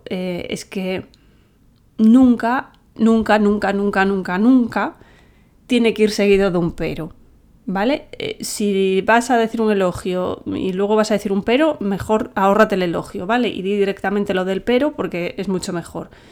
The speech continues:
porque no tiene ningún sentido, ¿vale? No, <laughs> no va a funcionar y va a crear, mm,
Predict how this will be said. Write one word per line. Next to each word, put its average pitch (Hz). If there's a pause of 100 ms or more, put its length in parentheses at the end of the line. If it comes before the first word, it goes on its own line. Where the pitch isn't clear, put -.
(280)
porque 185
no 208
tiene 208
ningún 180
sentido, 175
¿vale? 190
No, 180 (140)
<laughs> 190
no 214
va 214
a 208
funcionar 196
y -
va 185
a 180
crear, 185 (180)
mm, 180